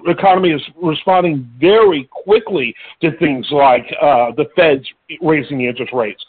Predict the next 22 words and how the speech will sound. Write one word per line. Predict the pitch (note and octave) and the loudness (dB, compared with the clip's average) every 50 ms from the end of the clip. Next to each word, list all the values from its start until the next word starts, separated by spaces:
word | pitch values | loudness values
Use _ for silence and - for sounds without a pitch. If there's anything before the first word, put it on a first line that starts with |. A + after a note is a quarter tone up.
| _ - - - - - | _ -20 -20 -12 -2 2
Uh, | C#3+ C#3+ D3+ D3+ D3+ | 2 4 4 4 2
they're | D3 D#3 F3+ G3 | 2 4 4 4
looking | G3+ G3+ G3 A3 G3+ - | 4 2 2 0 -2 2
for | G3+ G3 F3 C#3+ | 2 4 4 2
a | - - | 0 0
turnaround, | - G#3+ G#3+ A3+ G#3+ G3+ F#3 F3 E3 D#3+ D#3 D3+ D3+ D#3 D#3 D3 - - F3 D#3 _ | 2 2 4 4 4 4 4 4 4 2 2 2 0 0 -2 -6 -12 -18 -20 -10 _
uh, | - D3+ D#3 D3+ D3 | 2 4 4 4 4
when | D3 D3+ D#3 E3 D3+ | 2 2 0 0 0
it | C#3+ | 0
comes | - E3+ E3+ G3 G3+ - - - | 0 -2 -2 -2 -2 -6 -8 -2
to | - F3 | -2 2
that | D3 D3 C#3 C3 | 4 4 4 4
inflation. | C3+ C3 B2 - _ D#3 E3 G3 B3+ - - F#3+ E3 C3+ B2 _ _ _ _ _ _ _ | 2 -2 -6 -6 _ -2 0 0 0 -2 -4 -4 -6 -6 -6 _ _ _ _ _ _ _
Uh, | - C#3+ D3+ C#3+ C#3+ D3 - | 2 4 4 4 4 2 2
I | D3+ A3 | 0 0
think | A3 C4 B3 G#3 | 0 0 2 2
there | F#3 E3 | 2 2
may | E3 E3+ F#3 A#3+ | 2 0 0 0
be | D4 C4 - - | 0 -4 -2 -2
some | F#3+ F3+ | -4 0
room | E3 F3+ G3+ G3+ F3+ - | 2 2 2 2 0 -2
for | G3 D#3+ D3 | -2 -2 -2